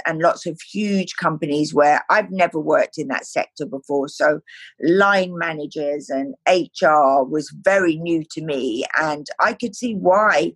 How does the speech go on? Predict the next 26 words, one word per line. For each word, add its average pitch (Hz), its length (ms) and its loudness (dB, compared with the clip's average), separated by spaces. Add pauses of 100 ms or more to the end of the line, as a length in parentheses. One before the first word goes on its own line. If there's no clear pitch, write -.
(400)
you 208 120 -2
know, 160 200 4 (160)
if 165 100 -14
you're 170 260 -2
a 165 80 0 (140)
woman 208 240 -2
at 139 140 0
work 156 380 4 (100)
and 143 400 -2 (180)
you 151 280 0
are 139 100 6
about 156 340 2
to - 140 -16
have 143 160 -2
to - 100 -14
go 147 320 2 (140)
and, 135 360 0
uh, 131 280 2 (1040)
d-, - 160 -8
you 185 100 2
know, 147 300 4 (100)
d-, - 400 -2
you 185 140 -6
talk 196 580 2
and, 156 240 0
uh, 165 240 4